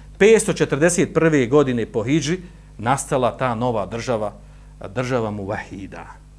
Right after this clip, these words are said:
Znači, neko kad gleda istorijski reći, vidi lijepo ime, i muvahidi. To pravo lijepo ime, mi svi smo mi muvahidi, tako. Međutim, kad gledaš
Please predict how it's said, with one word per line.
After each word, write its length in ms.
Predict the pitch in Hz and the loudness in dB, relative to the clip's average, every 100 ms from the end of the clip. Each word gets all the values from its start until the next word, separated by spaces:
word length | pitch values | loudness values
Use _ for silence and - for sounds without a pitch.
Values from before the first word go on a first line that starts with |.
| - - - | -20 -20 -14
Znači, 280 | 113 117 147 | -12 -8 -8
neko 200 | 175 156 | -8 -8
kad 140 | 151 | -6
gleda 200 | 147 160 | -4 -4
istorijski 360 | 131 175 165 170 | -4 -6 -8 -8
reći, 140 | 147 | -8
vidi 140 | 160 165 | -8 -4
lijepo 220 | 170 170 | -4 -4
ime, 340 | 151 143 107 | -6 -6 -6
i 40 | 113 | -6
muvahidi. 440 | 117 135 120 - - - - | -6 -6 -10 -16 -20 -20 -20
To 60 | - | -14
pravo 240 | - 127 | -8 -6
lijepo 240 | 123 123 120 | -4 -6 -8
ime, 180 | 101 101 | -10 -10
mi 100 | 110 | -12
svi 180 | - | -12
smo 100 | 120 | -10
mi 60 | 127 | -8
muvahidi, 360 | 123 131 101 90 | -6 -6 -8 -14
tako. 200 | 101 87 | -16 -16
Međutim, 300 | 113 170 170 | -12 -10 -10
kad 100 | 139 | -8
gledaš 360 | 170 151 135 | -6 -6 -6